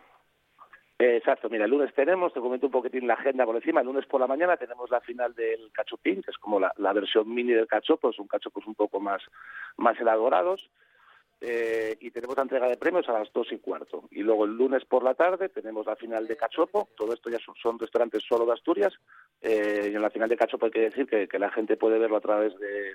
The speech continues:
de T P A en directo, a po-, a poder ver el campeón de Asturias en, en directo en Conexión Asturias.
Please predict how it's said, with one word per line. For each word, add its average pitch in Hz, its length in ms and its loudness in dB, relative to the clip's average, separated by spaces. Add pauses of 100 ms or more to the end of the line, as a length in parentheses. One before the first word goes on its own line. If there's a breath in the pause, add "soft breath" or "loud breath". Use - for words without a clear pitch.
de 107 120 -4
T 107 160 2
P 110 120 4
A 110 60 6
en 110 100 0
directo, 147 520 2 (120)
a 92 60 -6
po-, 98 240 -2
a 101 60 0
poder 107 240 2
ver 107 120 0
el 107 80 -2
campeón 107 380 0
de 110 80 0
Asturias 110 380 -2
en, 95 360 -10
en 98 120 -6
directo 107 320 2
en 98 40 -2
Conexión 101 360 -2
Asturias. 160 420 2